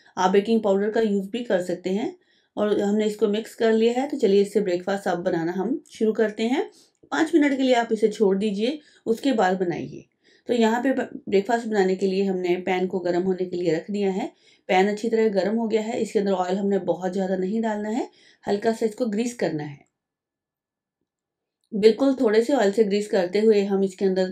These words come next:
स्प्रेड कर देंगे एक चम्मच बैटर। बैटर को मैं थोड़ा पतला ही फैलाऊंगी क्योंकि अभी हमने इसके अंदर सोडा भी डाला है तो उससे थोड़ा ये फूल जाएगा और अच्छी तरह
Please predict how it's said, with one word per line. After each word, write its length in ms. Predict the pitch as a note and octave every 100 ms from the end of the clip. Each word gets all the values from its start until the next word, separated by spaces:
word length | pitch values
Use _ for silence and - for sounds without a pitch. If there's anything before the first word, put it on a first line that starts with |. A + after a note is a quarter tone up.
| -
स्प्रेड 400 | - G3 F#3 F#3
कर 140 | G#3 F3+
देंगे 360 | F#3 F3+ F#3 F#3
एक 200 | F#3 G3
चम्मच 300 | G3+ F3+ F3 - -
बैटर। 360 | D#3 G3 D#4 - _ _ _
बैटर 260 | G3+ F#3+ B3
को 140 | C4
मैं 160 | B3+ B3
थोड़ा 240 | A#3+ G#3+ G#3
पतला 320 | G3 G3+ G3
ही 120 | G#3+
फैलाऊंगी 540 | G#3 G3+ F3 E3 F3 G3
क्योंकि 360 | G3 F#3+ A3
अभी 180 | G#3+ G#3
हमने 200 | G#3+ G3+
इसके 180 | G3 G#3
अंदर 120 | G3+ G#3
सोडा 240 | F3 F3+
भी 120 | A3
डाला 240 | A3 F#3 F#3+
है 140 | A3+
तो 140 | - G3
उससे 240 | - G3
थोड़ा 180 | F#3+ F#3+
ये 120 | G3+
फूल 300 | G#3 F#3+ A3
जाएगा 420 | G#3+ E3 E3 G#3+ - - - _ -
और 120 | G#3
अच्छी 200 | G#3 A3
तरह 280 | G#3+ G#3